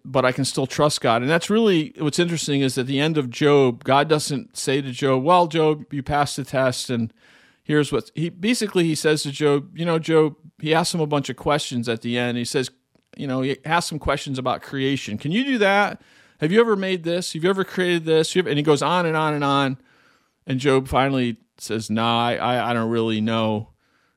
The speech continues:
how to do <laughs> any of that, any of the, the things that God did that created the universe." And basically, Job repents of asking about things that he could not possibly understand. So basically what God is saying to Job is,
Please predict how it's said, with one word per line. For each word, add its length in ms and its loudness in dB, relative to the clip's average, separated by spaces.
how 220 2
to 80 -2
do 160 -2
<laughs> 20 0
any 220 2
of 160 -4
that, 300 -4
any 220 -2
of 120 -2
the, 180 0
the 140 -2
things 320 0
that 100 -4
God 320 0
did 200 -6
that 260 -10
created 480 -4
the 60 -6
universe." 640 -2
And 220 0
basically, 880 0
Job 360 4
repents 920 -4
of 440 2
asking 840 -2
about 360 2
things 320 -2
that 120 -8
he 160 -8
could 280 -4
not 360 -2
possibly 560 -4
understand. 560 -6
So 100 -2
basically 320 2
what 100 -4
God 200 2
is 100 -4
saying 280 -2
to 60 -10
Job 400 -4
is, 280 -4